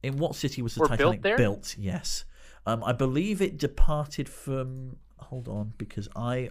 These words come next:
Speaker 1: I, my brain is saying that it didn't, um, depart from Belfast. They, uh, it was Southampton, wasn't it?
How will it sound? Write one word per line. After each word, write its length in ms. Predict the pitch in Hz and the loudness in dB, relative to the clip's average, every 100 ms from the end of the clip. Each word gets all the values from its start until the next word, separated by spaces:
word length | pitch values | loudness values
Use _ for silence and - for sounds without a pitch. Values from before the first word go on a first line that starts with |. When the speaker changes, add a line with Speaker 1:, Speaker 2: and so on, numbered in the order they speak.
| - | -4
Speaker 1:
I, 160 | 107 - - - - | -6 -6 -12 -18 -6
my 80 | 120 | -4
brain 320 | 110 139 165 | 0 0 0
is 120 | 156 - | -2 -2
saying 280 | 143 127 | -2 -2
that 100 | 117 | -2
it 200 | 104 107 - | -4 -4 -2
didn't, 320 | 113 110 98 - - - - 104 | -2 -2 -10 -16 -20 -20 -12 -4
um, 380 | 101 98 98 - - - - - - - - - - - | 0 0 -2 -12 -20 -20 -20 -20 -18 -18 -18 -16 -16 -12
depart 440 | - - 123 127 - | -8 2 2 2 -4
from 180 | 110 | -10
Belfast. 760 | 104 101 92 95 - 87 - - | -4 -2 -2 -4 -6 -8 -8 -8
They, 180 | 95 98 - - - - | -8 -8 -14 -20 -18 -12
uh, 100 | 98 - | -12 -10
it 100 | 107 | -12
was 100 | - | -8
Southampton, 680 | - 110 - 117 113 - 110 | -4 -4 -4 -8 -8 -10 -12
wasn't 240 | 95 113 | -12 -8
it? 100 | 110 | -8